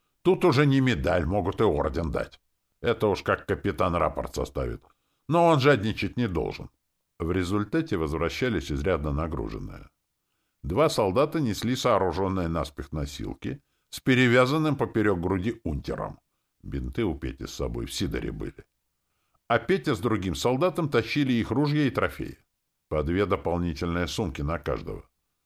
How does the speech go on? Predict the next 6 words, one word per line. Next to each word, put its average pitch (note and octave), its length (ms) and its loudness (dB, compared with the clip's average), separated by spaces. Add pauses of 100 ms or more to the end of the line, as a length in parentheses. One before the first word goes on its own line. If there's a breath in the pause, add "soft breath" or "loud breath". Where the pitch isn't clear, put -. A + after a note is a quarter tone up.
Причём G#2+ 500 0
Петя D3+ 340 0
себе G2 300 0
больше G2+ 400 0
вес B1 220 -4
взял. G#1 360 -8